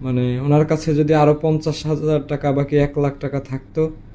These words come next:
তাহলে উনি চিকিৎসাটা শেষ করতে পারতো। তখন আসলে ওই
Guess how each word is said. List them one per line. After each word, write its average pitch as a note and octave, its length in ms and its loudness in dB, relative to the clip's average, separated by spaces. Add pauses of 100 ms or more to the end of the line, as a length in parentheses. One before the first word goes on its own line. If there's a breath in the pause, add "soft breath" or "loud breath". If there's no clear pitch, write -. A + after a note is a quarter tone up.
(340 loud breath)
তাহলে C3+ 160 4
উনি C3+ 220 6
চিকিৎসাটা C#3 560 -8
শেষ D#3 340 -4
করতে C#3+ 320 -2
পারতো। A#2+ 400 -6 (720)
তখন E3 440 4
আসলে D#3+ 380 4
ওই D3+ 160 6